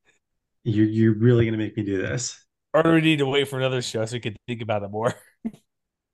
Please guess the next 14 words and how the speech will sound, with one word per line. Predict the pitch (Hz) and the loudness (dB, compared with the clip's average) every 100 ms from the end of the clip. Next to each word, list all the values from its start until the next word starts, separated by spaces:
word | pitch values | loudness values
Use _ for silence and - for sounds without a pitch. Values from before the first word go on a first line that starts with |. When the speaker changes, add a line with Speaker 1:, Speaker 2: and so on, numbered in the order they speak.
| _ _ _ _ _ _ _ _ _ _ _ _ _ _ - 135 | _ _ _ _ _ _ _ _ _ _ _ _ _ _ -8 -2
Speaker 1:
Th-, | 151 | 0
I | 160 135 | 2 4
might | 139 135 120 | 4 4 2
need | 113 110 107 | 2 2 2
to. | 123 135 85 | -2 -2 -2
I | 143 | 2
might | 139 131 | 2 4
need | 127 | 2
a | 113 | 0
little | 104 | -2
more | 101 98 | -6 -4
time | 107 98 | -4 -4
to | 92 | -4
marinate. | 90 90 110 131 143 | -2 -2 -2 -2 -2